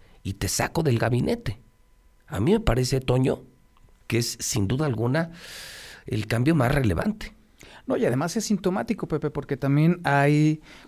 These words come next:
Speaker 2: comentarios, no son rumores, son comentarios al interior del gobierno del estado que en el tema que se reveló aquí en esta misma mesa con
Speaker 1: Ujú.
Speaker 2: respecto a los camiones Quilotón, se le preguntó a Jorge López si tenía la posibilidad de exigir un derecho de réplica aquí con nosotros.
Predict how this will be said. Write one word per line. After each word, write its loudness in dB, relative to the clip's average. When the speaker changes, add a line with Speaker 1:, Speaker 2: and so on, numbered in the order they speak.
Speaker 2:
comentarios, 2
no 0
son 4
rumores, 2
son 0
comentarios 0
al -2
interior -2
del -2
gobierno -2
del -4
estado -4
que 2
en 4
el 0
tema 6
que -2
se -2
reveló 2
aquí -2
en 0
esta -6
misma 2
mesa 0
con -2
Speaker 1:
Ujú. -4
Speaker 2:
respecto -2
a 0
los -2
camiones -2
Quilotón, -4
se 0
le 2
preguntó -2
a -2
Jorge -2
López 0
si -4
tenía 2
la -2
posibilidad -2
de 0
exigir -2
un 2
derecho 0
de -4
réplica -2
aquí -12
con -6
nosotros. -6